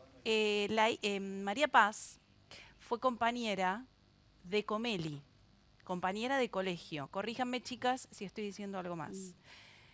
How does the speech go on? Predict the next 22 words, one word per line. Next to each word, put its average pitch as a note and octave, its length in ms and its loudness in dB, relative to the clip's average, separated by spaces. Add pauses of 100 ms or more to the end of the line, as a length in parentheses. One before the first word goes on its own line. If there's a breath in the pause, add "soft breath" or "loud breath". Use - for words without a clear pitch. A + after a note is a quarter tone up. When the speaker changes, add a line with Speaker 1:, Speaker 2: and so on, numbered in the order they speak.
Speaker 1:
Fue A3+ 140 -6
compañera C4+ 420 4
de C4+ 100 6
colegio A#3 800 -2
Speaker 2:
Sí. G3+ 280 -10
Speaker 1:
de A#3 180 0
uno D#4+ 300 0
de C4+ 100 0
los G3+ 180 -8
diez C4+ 300 -4
rugbyers G#3+ 920 -4 (280)
que A3 100 -4
están C4 360 -2
hoy C#4+ 120 -2
involucrados G#3 1040 -4 (320)
en G3+ 120 -2
la G3 80 2
muerte G#3+ 300 -4
de G3+ 60 -6
Fernando. D3 560 -10 (360)
¿Es G3 120 -6
así? A#3 360 -6